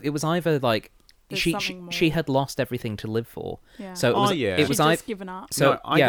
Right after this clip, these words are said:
Speaker 3: get that, but I still think that if it had remained a heart attack, my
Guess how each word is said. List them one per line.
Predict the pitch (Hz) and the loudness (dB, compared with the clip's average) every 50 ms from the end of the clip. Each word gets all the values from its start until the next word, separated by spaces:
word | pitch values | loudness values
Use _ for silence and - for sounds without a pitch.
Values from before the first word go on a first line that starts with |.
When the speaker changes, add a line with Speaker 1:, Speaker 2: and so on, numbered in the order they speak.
| 98 85 | 4 0
Speaker 3:
get | 90 113 | -2 -2
that, | 127 123 110 92 - - - - | 2 2 2 2 0 -4 -6 -6
but | 120 107 - | -6 -4 -2
I | 107 107 | -2 -2
still | 104 - - - - 127 104 | -2 -2 -6 -4 -2 -4 -4
think | - - 117 107 95 - | -4 -6 -8 -8 -6 -8
that | 101 - _ - | -10 -10 _ -16
if | 95 - - 101 | -14 -12 -12 -10
it | 87 | -10
had | 85 80 | -10 -10
remained | 87 80 78 78 78 80 76 | -10 -12 -12 -12 -12 -10 -12
a | 80 | -12
heart | - - 73 78 78 | -12 -10 -10 -10 -10
attack, | 80 - - 78 73 71 64 - - - - | -12 -14 -10 -8 -8 -8 -8 -10 -16 -20 -14
my | 95 95 92 80 80 | -10 -10 -8 -8 -10